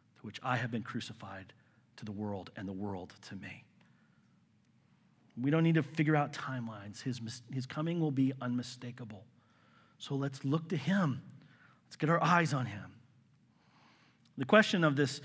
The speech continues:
text is, "What now?" This series is, "What now?" How do we live today in light of tomorrow? That requires us to live today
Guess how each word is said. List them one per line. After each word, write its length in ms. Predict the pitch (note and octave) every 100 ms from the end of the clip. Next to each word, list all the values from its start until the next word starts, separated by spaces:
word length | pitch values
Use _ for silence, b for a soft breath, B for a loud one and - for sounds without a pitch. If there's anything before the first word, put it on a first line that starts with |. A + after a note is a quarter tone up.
| B B B
text 360 | - G3+ E3 -
is, 140 | C#3+
"What 220 | C3 E3 C3+
now?" 320 | F3+ D3 G#2+
This 120 | B2
series 300 | - E3 C3
is, 140 | A#2
"What 240 | C3+ G3 F3+
now?" 320 | D#3 A#2+ -
How 200 | - D#3+
do 80 | F#3
we 120 | F#3
live 440 | D#3+ D3 D#3+ F#3 E3
today 520 | D#3+ D#3+ E3+ D3+ C#3+
in 120 | C#3
light 180 | C3+ C3+
of 80 | B2+
tomorrow? 640 | F3 D#3+ D#3+ D3 B2 G2+ - b b b b b b _ _ _ B2+
That 140 | F3
requires 440 | G3 G3 F3 D#3
us 160 | D3+ -
to 120 | -
live 500 | B2+ C#3 C#3+ C3 - - - - _
today 520 | - B2+ A#2+ A#2 G#2+